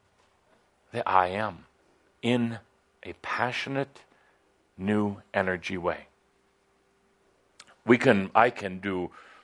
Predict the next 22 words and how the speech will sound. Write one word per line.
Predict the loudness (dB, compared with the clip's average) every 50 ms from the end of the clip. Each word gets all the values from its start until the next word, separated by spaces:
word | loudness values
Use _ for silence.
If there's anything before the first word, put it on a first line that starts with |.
| _ -20 -14
drawings, | -6 2 6 8 8 8 8 6 4 -2 -10 -10 -2
we | 2 2 2
can | 2 0 -2 -2 -2 -4 -6 -12 -20 -20 -20 -20 -20 _ -4
have | 4 4 4 4 4
long | -4 0 2 4 6 6 4 2 0 -6 -10
talks | -4 2 4 4 4 4 0 -14 -14 -10 -8
and | -8 -8 -8 -8 -12 -12 -14 -16 -20 -20 -18 -10
lectures | -4 4 4 4 4 2 -6 -8 -8 -6 -6 -6 -6 -6
and | -8 -6
discussions, | -6 -8 -6 0 2 2 2 2 -2 -10 -10 -12 -8 2
but | 4 4 4 4 -2 -20 -20 -20 -20 -20 -20 _ _ _ _ -12
what | -2 6 6 6 6 4 -4 -20 -20 -20 -20 -10
this | 0 2 2 2 2
session | 2 2 2 2 2 2 -6 -6 -6
is | -6 -4
about | -2 4 6 6 6 6 2 -2 -12 -20 -20 -14 -8
is | -6 -2 -2 -2 -2 -4 -8 -12 -18 -20 _ _ _ _ _ _ _ _ _ _ -10
now | -2 2 4 4 4 4 4 2 0 -4 -10 -16 -20 _ -20 -16 -12
giving | -8 -6 -6 -2 -2 -2 0 -2 -4 -6
yourself | -4 -2 -2 -2 -2 -2 0 4 4 4 4 2 -4 -20 -20 _ -20 _ _ _ _ _ _ _ _ _ _
the | -14 -12 -12
experience | -12 -12 -12 -14 -10 -2 2 4 4 4 2 -2 -8 -12 -16 -18 -18 -18 -18 -18